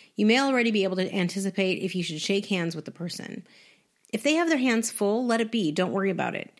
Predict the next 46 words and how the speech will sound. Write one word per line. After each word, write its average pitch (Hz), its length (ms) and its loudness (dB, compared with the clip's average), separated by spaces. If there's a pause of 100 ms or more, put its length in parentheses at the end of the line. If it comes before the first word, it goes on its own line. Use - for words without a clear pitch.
(240)
It's 196 200 -4
very 220 300 4
awkward 214 400 0
if 196 140 -2
you 196 60 2
extend 185 400 -2
your 175 80 -2
hand 180 260 0
to 180 60 -2
someone 170 340 -2
who 165 80 -2
doesn't 170 240 0
have 170 220 0
a 165 60 -4
free 175 240 -2
hand 170 240 0
to 165 60 -6
shake. - 460 -4 (560)
This 226 320 0
may 302 140 4
make 233 280 2
you 226 140 2
both 202 240 0
feel 185 220 0
uncomfortable, 180 600 -2
and 165 100 -2
you 175 60 2
don't 165 120 -2
want 180 100 -2
to 170 60 -2
do 175 180 0
that. - 320 -8 (580)
As 226 160 2
you 254 80 0
come 277 200 2
into 311 120 2
proximity, 202 640 2
start 226 340 -2
by 220 100 0
making 208 360 0
eye 180 200 -2
contact, 165 640 -4
saying 180 340 -2
hello, 175 640 0 (240)
and 233 160 0
smiling. 226 520 -2